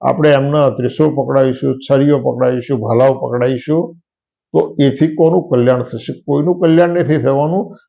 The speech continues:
પરંતુ આવા યુવાનો, આવા કિશોરોની અંદરના મગજની અંદર આવી ગંદકી ભરવામાં આવે અને એ ગંદકીના કારણે એ લોકો આવેશમાં આવી અને, અ, કંઈ ગંભીર ગુનાઓમાં ભોગ બને તો એનું પરિવાર નષ્ટ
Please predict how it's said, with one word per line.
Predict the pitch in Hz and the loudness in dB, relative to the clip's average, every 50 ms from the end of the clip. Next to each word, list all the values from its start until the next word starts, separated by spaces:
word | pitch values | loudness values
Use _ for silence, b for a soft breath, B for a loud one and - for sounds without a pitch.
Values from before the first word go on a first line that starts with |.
| B _ - | B _ 2
પરંતુ | 160 - 208 202 190 214 202 185 160 - - - | 2 4 4 2 2 0 0 0 -2 -4 -6 -4
આવા | - 127 139 151 170 185 196 | 0 2 4 4 4 4 4
યુવાનો, | 196 185 170 165 165 160 160 160 165 165 165 | 4 4 4 4 4 2 2 2 2 2 2
આવા | 156 151 151 151 160 160 | 2 2 2 2 2 2
કિશોરોની | 160 - 143 135 - 156 151 147 151 147 143 147 147 147 | 0 -2 -6 -6 -2 -2 -2 0 0 -2 -2 -2 -4 -4
અંદરના | 143 135 131 127 139 143 139 139 143 | -4 -4 -2 0 0 0 2 2 0
મગજની | 135 131 123 120 113 120 127 123 127 131 139 139 135 | -2 0 -2 0 0 0 0 0 -2 -2 -2 -2 -2
અંદર | 127 123 123 127 135 143 | -2 -2 0 0 2 2
આવી | 135 123 127 131 120 | 2 0 0 -2 -2
ગંદકી | 117 120 120 113 123 131 135 151 151 | -2 -4 -4 -2 -4 -4 0 0 0
ભરવામાં | 139 120 123 117 120 120 120 120 120 117 113 | 0 2 0 2 4 4 2 2 2 0 0
આવે | 117 117 123 135 | 0 0 0 0
અને | 135 131 131 | -2 -2 -4
એ | 131 120 | -4 -2
ગંદકીના | 120 123 113 107 - - 143 139 135 131 | -2 -4 -4 -4 -6 -2 -2 0 0 0
કારણે | 127 - - 123 123 127 131 139 147 156 165 - - b b b b b b b _ - | -2 0 0 2 2 2 2 2 2 2 0 -2 -6 b b b b b b b _ 2
એ | 147 151 | 4 4
લોકો | 156 165 160 165 170 170 | 6 4 4 2 0 -4
આવેશમાં | - 151 147 143 143 156 151 - - 185 156 151 147 | -2 0 0 0 2 0 -2 -2 -2 -4 0 0 2
આવી | 143 147 156 165 170 | 2 2 0 0 -2
અને, | 160 147 143 147 151 160 165 160 160 165 _ _ _ _ - | -2 -2 -2 0 0 0 0 0 -2 -6 _ _ _ _ -8
અ, | - 147 143 135 127 127 127 123 123 123 120 117 113 117 - - 156 | -4 -2 0 2 2 2 2 2 0 0 -2 -2 -4 -8 -8 -2 0
કંઈ | 151 147 | 0 2
ગંભીર | 131 120 135 123 127 127 147 147 135 | 2 2 2 2 4 2 2 2 2
ગુનાઓમાં | 127 139 139 143 151 160 165 170 170 175 175 170 160 151 139 131 | 2 2 2 4 4 4 4 4 2 2 2 2 2 4 2 2
ભોગ | 120 113 123 135 151 151 160 160 160 | 0 0 2 2 2 2 2 0 0
બને | 151 143 | 0 0
તો | 123 - - 160 160 170 165 - - 156 | -4 -4 -2 0 0 0 0 -2 -2 0
એનું | 147 156 180 185 180 - | 0 2 2 0 0 0
પરિવાર | - 151 147 156 165 175 190 190 196 196 180 175 160 147 143 | 2 2 4 6 6 4 4 4 2 2 4 4 4 4 2
નષ્ટ | 139 147 147 - - - | 2 0 -2 -2 -2 -4